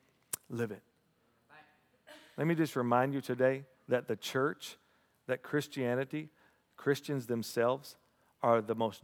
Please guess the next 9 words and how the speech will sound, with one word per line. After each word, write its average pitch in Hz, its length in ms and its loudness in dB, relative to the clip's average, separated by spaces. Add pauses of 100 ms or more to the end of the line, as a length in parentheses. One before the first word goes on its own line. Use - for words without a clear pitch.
(120)
generous 123 480 -2
people 110 540 -6
on 113 140 -2
the 107 100 -4
entire 101 320 -4
planet. 98 340 -12 (180)
We're 131 140 0
the 120 100 -4
most 113 240 -4